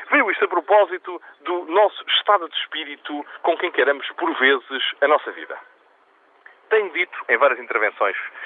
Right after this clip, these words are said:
que mantenho, nomeadamente quando reúno com advogados e quando me dirijo a audiências de outras profissões e de outras atividades, que em Portugal se vive um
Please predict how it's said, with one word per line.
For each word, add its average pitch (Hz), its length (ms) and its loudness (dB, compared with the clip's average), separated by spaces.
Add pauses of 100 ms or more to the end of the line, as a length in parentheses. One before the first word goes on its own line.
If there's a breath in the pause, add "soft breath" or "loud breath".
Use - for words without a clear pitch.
(280 loud breath)
que 95 540 0
mantenho, 104 680 2
nomeadamente 98 500 0
quando 98 200 -6
reúno 101 220 -4
com 110 180 2
advogados 143 560 2
e 104 60 -12
quando 98 240 -8
me 90 40 -20
dirijo 95 300 -4
a 95 40 4
audiências 98 580 -4 (440 loud breath)
de 120 140 0
outras 95 420 0 (240)
profissões 123 640 2 (140)
e 107 100 -12
de 110 140 0
outras 107 240 -2
atividades, 107 500 2 (480 loud breath)
que 190 100 -6
em 220 180 0
Portugal 156 580 0
se - 80 -18
vive 160 340 -8
um 180 160 -8